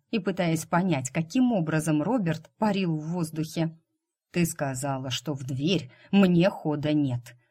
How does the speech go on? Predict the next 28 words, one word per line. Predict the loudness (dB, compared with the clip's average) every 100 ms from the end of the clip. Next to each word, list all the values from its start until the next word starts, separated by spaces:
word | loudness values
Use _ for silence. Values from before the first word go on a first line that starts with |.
| _
Пришлось | 0 0 0 -4 -6 -6
в | -2
окно», — | -2 2 2 2 -2 -10 _ _ _
констатировал | -4 -2 -2 -4 -2 0 0 0 0
он, | -2 -2 -8 _ _ _
и | -2
тут | -2 -2
я | -4
поняла, | -2 -2 0 0 0
что | -2 -2 0
никакого | 0 -2 -2 -2 0 0 0
чуда | -4 -6 -4 -2 -2
здесь | -2 -4 -6 -4
нет. | -2 -2 -8 -20 _ _ _
За | 2
то | 2 2
время, | 0 2 0
что | 0 -2
я | 0 0
рыдала | 0 -2 -2 -2 -2 -4
и | 0 0
изобретала | 2 -2 -4 -2 0 0
способы | -2 -4 -6 -4 -4 -4
снова | -4 -2 -2 0
войти | 0 0 -2
в | -4
стадию | -4 -4 -2 -2 -4
переговоров, | -2 -2 0 0 0 0 0 -2